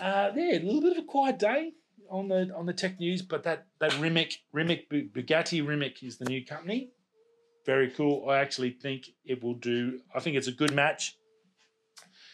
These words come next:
Uh, I think it's something that's gonna prove a lot of, oh, benefits to Porsche, Volkswagen, Hyundai and all that with getting that Rimac technology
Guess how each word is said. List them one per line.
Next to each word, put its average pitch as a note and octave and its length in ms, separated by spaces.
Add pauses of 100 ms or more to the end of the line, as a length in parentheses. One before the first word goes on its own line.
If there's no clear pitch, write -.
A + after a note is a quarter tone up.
(200)
Uh, B2 340
I B2 80
think B2 280
it's B2 200
something B2+ 340
that's A2+ 200
gonna A#2+ 440 (400)
prove B2+ 260
a A#2+ 60
lot B2 240
of, A#2 200 (880)
oh, C3 320 (220)
benefits D3+ 540
to D3 420 (100)
Porsche, C#3+ 640
Volkswagen, C3 1040 (100)
Hyundai C3 600
and B2+ 100
all B2 120
that C#3 200
with B2 280
getting B2+ 320
that B2 200
Rimac C3 300
technology D3 840